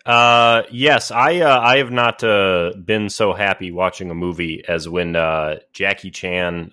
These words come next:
um, during the appliance fight scene, uh, when he, when he whips out the, the ski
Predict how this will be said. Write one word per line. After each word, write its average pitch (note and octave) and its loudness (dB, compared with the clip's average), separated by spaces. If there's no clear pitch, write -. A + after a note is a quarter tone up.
um, D#2 -4
during G#2 -2
the F#2 -2
appliance F#2+ -4
fight F2 -6
scene, E2 -10
uh, E2 -2
when F2 -6
he, E2+ -8
when F2+ -6
he D#2 -10
whips G#2 -4
out G#2 0
the, E2 -2
the D#2+ -12
ski A#2 -6